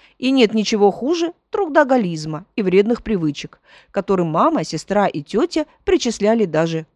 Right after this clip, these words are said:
кофе. И муж туда же. Блин, опять у него в телефоне эта автодура механическая щебечет. Стоило же вспомнить Наума, грозу всех следователей и прокуроров с его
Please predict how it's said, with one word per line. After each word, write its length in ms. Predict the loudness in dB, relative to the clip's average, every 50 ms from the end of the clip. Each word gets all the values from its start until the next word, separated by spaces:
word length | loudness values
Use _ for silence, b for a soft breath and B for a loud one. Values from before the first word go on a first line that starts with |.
| _
кофе. 500 | -10 -6 -6 -6 -6 -8 -12 -18 -20 -20 -20 _ _ _ _ _ _ _ _
И 120 | 0 2 2
муж 260 | 2 0 -2 -6 -8
туда 340 | -10 -10 -10 -8 -8 -8 -8
же. 200 | -10 -12 -16 -20 _ _ _ _ _ _ _ _ _ _ _ _ -12
Блин, 460 | -6 -4 -2 0 0 -2 -4 -6 -10 -16 _ _ _ _ _ _ -16
опять 320 | -8 -4 -4 -4 -2 -2
у 20 | -2
него 180 | -2 -2 -2
в 60 | -4 -4
телефоне 520 | -2 -2 -2 0 0 2 2 2 2 0
эта 360 | 0 0 -2 0 0 -2 -2 B B B
автодура 560 | -8 -8 -6 -2 -2 -2 0 0 0 0 0 0
механическая 720 | -2 -2 -2 -2 -2 -2 -4 -6 -8 -6 -4 -2 -2 -2
щебечет. 640 | -2 -4 -6 -4 -4 -6 -6 -8 -10 -14 _ _ _ _ b b b b b b b b b b b b
Стоило 560 | -18 -18 -10 _ 0 2 2 2 2 2 0
же 140 | 0 -2 -2
вспомнить 600 | -4 -8 -6 -4 -2 0 2 2 2 0 -2 0
Наума, 600 | 2 2 4 4 2 2 4 2 2 2 0 -4
грозу 460 | -8 -4 -2 0 0 2 2 0 -2
всех 320 | -2 -2 -2 -2 -2 -2 -2
следователей 800 | -4 -2 0 0 0 2 2 2 2 0 0 -2 -2 -2 -2
и 180 | -4 -6 -8 -8
прокуроров 680 | -8 -8 -10 -8 -6 -4 -2 0 0 0 0 -2 -4 B B B B B
с 140 | -14 -6 -2
его 300 | 0 2 4 4 4 2